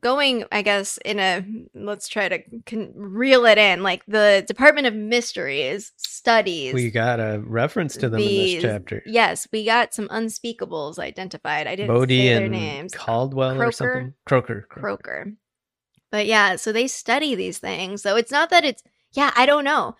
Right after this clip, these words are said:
Speaker 1: Maybe they just can't figure out how to, I don't know. I don't know. Maybe they fundamentally are different I don't know, things, phenomena,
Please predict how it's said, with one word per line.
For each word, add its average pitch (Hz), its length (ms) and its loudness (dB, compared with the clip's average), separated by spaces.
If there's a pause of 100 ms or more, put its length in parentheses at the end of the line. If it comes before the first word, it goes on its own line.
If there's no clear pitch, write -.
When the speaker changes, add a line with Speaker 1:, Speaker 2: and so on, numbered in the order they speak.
(100)
Speaker 1:
Maybe 240 180 0
they 285 160 2
just 247 180 -2
can't 247 220 -6
figure 233 260 2
out 220 260 4
how 226 180 2
to, 202 340 2 (640)
I 294 160 2
don't 381 180 4
know. 466 200 2 (120)
I 311 140 4
don't 453 340 4
know. 269 120 2
Maybe 294 260 -2
they 311 200 0
fundamentally 262 840 0
are 208 160 2
different 196 800 -4 (1300)
I 214 100 -4
don't 214 200 -4
know, 185 220 -4
things, 277 520 -4
phenomena, 233 1400 -4